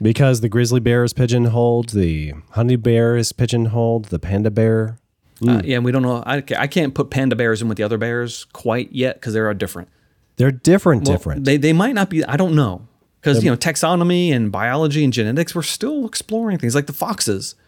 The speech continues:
Speaker 1: Yeah.
Speaker 2: Are foxes dogs or not?
Speaker 1: I-, it is important to remember that all this stuff is fairly recent science.
Speaker 2: Y-, yeah, a lot of recent science in this, 'cause we didn't
Speaker 1: And
Speaker 2: know
Speaker 1: it's gonna
Speaker 2: things could
Speaker 1: take time
Speaker 2: hybridize.
Speaker 1: because you can produce several generations of dogs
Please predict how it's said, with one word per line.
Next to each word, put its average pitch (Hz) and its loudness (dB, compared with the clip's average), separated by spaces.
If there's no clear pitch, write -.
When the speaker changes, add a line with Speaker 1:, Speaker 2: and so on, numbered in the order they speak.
Speaker 1:
Yeah. 135 4
Speaker 2:
Are 123 0
foxes 156 -2
dogs 143 0
or 156 2
not? 156 -2
Speaker 1:
I-, 170 -2
it - -8
is 160 4
important 165 2
to 156 2
remember 143 4
that 110 2
all 113 2
this 117 0
stuff 120 0
is 110 2
fairly 131 2
recent 117 0
science. 127 -2
Speaker 2:
Y-, 120 -4
yeah, 107 0
a - -6
lot 104 -2
of 104 -10
recent 95 -6
science 87 -6
in 92 -10
this, 90 -12
'cause 98 -10
we 110 -2
didn't 123 2
Speaker 1:
And 139 6
Speaker 2:
know 151 2
Speaker 1:
it's 185 -2
gonna 247 4
Speaker 2:
things 269 -2
could 185 4
Speaker 1:
take 90 -4
time 165 4
Speaker 2:
hybridize. 110 2
Speaker 1:
because 113 0
you 139 4
can 139 4
produce 120 2
several 139 0
generations 110 0
of 90 -6
dogs 107 0